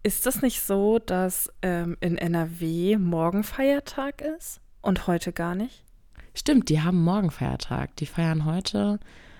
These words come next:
Speaker 2: Halloween.
Speaker 1: Also nicht nur in N R W, auch noch in anderen Bundesländern,
Speaker 2: Bayern, glaub ich, auch.
Speaker 1: aber
Speaker 2: Alle Heiligen haben sie da, ne? Also
Speaker 1: Mhm.
Speaker 2: entweder hast du,
Speaker 1: Ja, ich glaube.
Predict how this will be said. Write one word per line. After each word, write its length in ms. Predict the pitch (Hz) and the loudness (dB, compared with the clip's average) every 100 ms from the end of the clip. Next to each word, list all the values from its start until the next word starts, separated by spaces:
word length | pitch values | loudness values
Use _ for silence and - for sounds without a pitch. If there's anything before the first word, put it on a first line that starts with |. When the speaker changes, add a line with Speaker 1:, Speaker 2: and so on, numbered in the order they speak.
| - - | -20 -2
Speaker 2:
Halloween. 180 | 165 160 | 4 6
Speaker 1:
Also 180 | 196 208 | 8 8
nicht 180 | 226 | 8
nur 80 | 233 | 8
in 80 | 233 | 8
N 140 | 196 | 6
R 160 | 202 185 | 4 6
W, 240 | 190 226 | 6 6
auch 140 | - 202 | 6 4
noch 180 | 196 196 | 4 2
in 100 | 196 | 2
anderen 420 | 208 233 208 190 | 2 2 2 2
Bundesländern, 320 | 190 190 165 | 4 8 10
Speaker 2:
Bayern, 180 | 226 233 | 12 10
glaub 160 | 202 180 | 10 8
ich, 160 | 190 | 6
auch. 240 | - 185 214 | 6 8 8
Speaker 1:
aber 100 | - | 8
Speaker 2:
Alle 220 | 196 165 | 8 8
Heiligen 480 | 185 220 170 151 151 | 10 10 8 6 2
haben 200 | 147 143 | 0 -2
sie 120 | 143 | -2
da, 200 | 139 139 | -4 -4
ne? 300 | 143 170 247 - - - - - - | -2 0 -2 -4 -20 -18 -18 -16 2
Also 240 | 170 160 - | 6 8 8
Speaker 1:
Mhm. 60 | |
Speaker 2:
entweder 320 | - 190 190 | 8 8 6
hast 180 | 175 - | 6 4
du, 60 | 208 | 6
Speaker 1:
Ja, 180 | 190 170 | 6 6
ich 100 | 165 | 2
glaube. 420 | 208 190 190 | -2 0 -2